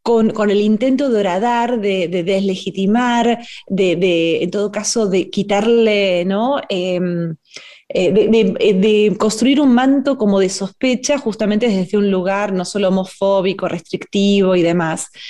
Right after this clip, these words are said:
Eh, las mujeres hemos, siempre hemos sido pensadas, por cierto común, sentido común patriarcal, desde, em,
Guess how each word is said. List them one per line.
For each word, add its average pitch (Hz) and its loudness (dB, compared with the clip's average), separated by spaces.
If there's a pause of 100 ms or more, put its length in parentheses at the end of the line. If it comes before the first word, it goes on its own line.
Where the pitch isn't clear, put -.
(320)
Eh, 190 2
las 185 2
mujeres 254 0
hemos, 240 2
siempre - -2
hemos 208 2
sido 196 -2
pensadas, 226 0
por - -12
cierto 190 -4
común, 190 2
sentido 202 0
común 202 2
patriarcal, 220 0 (400)
desde, 240 0
em, 170 -2